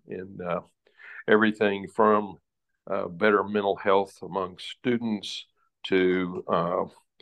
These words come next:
you know, better employee retention in the workplace, uh, to, uh, better, uh, more productive outreach by churches. So, yeah, that's a,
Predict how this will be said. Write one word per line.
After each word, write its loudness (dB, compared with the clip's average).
you 0
know, 4
better 4
employee 2
retention -4
in -6
the -4
workplace, 2
uh, -4
to, -2
uh, 2
better, 2
uh, -6
more 2
productive 0
outreach 0
by 0
churches. -4
So, 2
yeah, 4
that's 0
a, 2